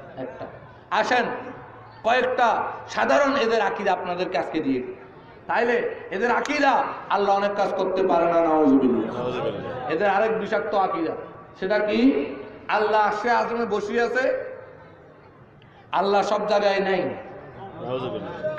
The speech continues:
Speaker 1: আল্লাহ সবে বরাতের দিন, কদরের দিন নিচে আসমানে চলে আসেন। আচ্ছা, এদের আরেক আকীদা, মুহাম্মদ সাল্লাল্লাহু আলাইহি ইসলামের সম্মান আল্লাহর দরবারে একটা সামারের মতো।
Speaker 2: নাউজুবিল্লাহ।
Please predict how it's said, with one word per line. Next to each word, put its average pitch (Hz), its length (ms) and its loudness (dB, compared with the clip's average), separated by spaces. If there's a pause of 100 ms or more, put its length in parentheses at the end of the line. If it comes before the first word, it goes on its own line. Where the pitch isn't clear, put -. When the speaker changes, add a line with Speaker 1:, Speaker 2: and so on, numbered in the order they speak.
Speaker 1:
আল্লাহ 208 240 2
সবে 226 300 0
বরাতের 202 520 2
দিন, 220 280 -4
কদরের 214 440 0
দিন 214 200 -4
নিচে 185 400 -4 (160)
আসমানে 160 500 -6
চলে 147 300 2
আসেন। 151 280 0 (1400)
আচ্ছা, - 260 -14 (580)
এদের 214 360 -2
আরেক 226 360 2
আকীদা, 226 540 2 (920)
মুহাম্মদ 240 460 2
সাল্লাল্লাহু 233 600 4
আলাইহি 233 160 2
ইসলামের 226 320 0
সম্মান 220 600 2
আল্লাহর 202 460 2
দরবারে 196 380 2
একটা 185 240 0
সামারের 170 520 2
মতো। 143 380 2
Speaker 2:
নাউজুবিল্লাহ। - 1000 2